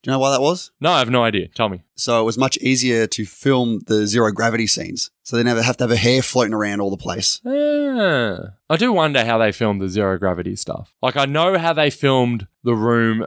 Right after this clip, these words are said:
Speaker 2: and the gravity changing.
Speaker 1: Yeah.
Speaker 2: They, you know, mount the camera. They built this full set that spins around three sixty. Incredible. Like, you see the shot of it from the outside. It looks amazing. And that scene is incredible. But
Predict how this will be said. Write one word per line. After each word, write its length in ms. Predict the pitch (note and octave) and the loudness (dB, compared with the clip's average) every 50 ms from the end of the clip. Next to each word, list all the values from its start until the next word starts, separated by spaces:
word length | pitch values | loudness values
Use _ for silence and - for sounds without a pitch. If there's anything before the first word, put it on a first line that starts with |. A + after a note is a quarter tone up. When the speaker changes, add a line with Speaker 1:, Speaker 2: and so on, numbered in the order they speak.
| - _ | -6 _
Speaker 2:
and 140 | - A2+ A2+ | -4 -2 -2
the 60 | A#2 | -2
gravity 380 | G2+ C3 B2 A2+ G2+ G2 G2 F#2+ | 0 0 0 0 0 -2 -4 -4
changing. 720 | - - B2 D3+ F3+ F#3+ F3 D3 G#2 F#2+ F2 D#2 F#2 A2 - | -4 -4 -2 0 0 2 0 0 0 -2 -4 -6 -8 -10 -4
Speaker 1:
Yeah. 280 | - B2+ B2 A2 A2+ A2 - _ - | -2 0 0 0 0 -2 -6 _ -6
Speaker 2:
They, 300 | A#2 A#2 A2+ G#2+ G#2+ - - | -2 -2 -2 -2 -2 -6 -10
you 180 | - - B2 G#2 | -10 -6 -4 -2
know, 80 | F#2+ | -2
mount 280 | F#2+ G2 G#2+ A2+ A#2 - | -2 0 -2 -2 -2 -4
the 80 | A#2+ - | -6 -10
camera. 300 | - - G#2 G#2+ A2+ F#2+ | -6 -4 -4 -4 -2 -2
They 120 | G#2 G2 | -2 -2
built 220 | F2+ - A#2 B2 | 0 0 -2 -2
this 180 | F#2+ A2+ F#2+ - | -2 -4 -6 -6
full 220 | - - A#2+ B2 | -6 -4 -2 -2
set 360 | A2+ - - A#2 A2 A2 - - | -2 -2 -2 -2 -2 -2 -2 -4
that 180 | G2+ F#2 - _ _ - | -6 -6 -6 _ _ -14
spins 460 | - - - - C3 C3+ C#3+ C#3 B2+ | -14 -12 -8 -4 -4 -2 0 0 2
around 300 | C3 A#2+ A2+ G#2+ G#2+ G2+ | 2 4 4 2 2 -2
three 180 | - - A2 G2 | -4 -6 -6 -6
sixty. 260 | - - F2+ - - | -6 -8 -10 -10 -8
Incredible. 580 | A#2 D3 C#3+ - - C#3 A#2+ G#2+ E2 E2 D#2+ _ _ - | -8 -8 -6 -2 -2 0 0 0 -2 -6 -12 _ _ -6
Like, 120 | - A2 A#2 | -4 -2 0
you 60 | C3 | 0
see 180 | A#2+ - D#3+ C#3+ | 0 0 0 0
the 100 | A#2+ A#2 | 0 0
shot 240 | - - C3 A#2 A2 | 0 0 -2 0 0
of 80 | G2+ | 0
it 160 | G2+ G#2 - - | -2 -2 -4 -4
from 160 | - A2 G#2 | -10 -10 -8
the 140 | G2 G2 G2 | -6 -4 -4
outside. 340 | F#2+ F2 - - F#2 F2+ | -4 -4 -4 -4 -6 -6
It 60 | A#2 B2 | -4 -4
looks 240 | C#3 E3+ - - - | -4 -4 -4 -4 -6
amazing. 580 | G#2 F2+ F#2 G2 G2 F#2+ F2+ D#2 E2+ D#2+ F2+ _ _ | -8 -6 -4 -4 -4 -4 -4 -6 -10 -16 -18 _ _
And 120 | - C3+ D#3 | -8 -4 -2
that 140 | E3 B2 - | -2 -2 -2
scene 240 | - C#3 A2+ G#2 | -2 -2 -2 -2
is 140 | G#2+ B2 G#2 | -2 -2 -2
incredible. 420 | G#2 F#2+ E2+ A2+ G#2+ G#2 F2 - E2+ | -2 -2 -2 0 0 0 0 0 -2
But 80 | - - | -2 -4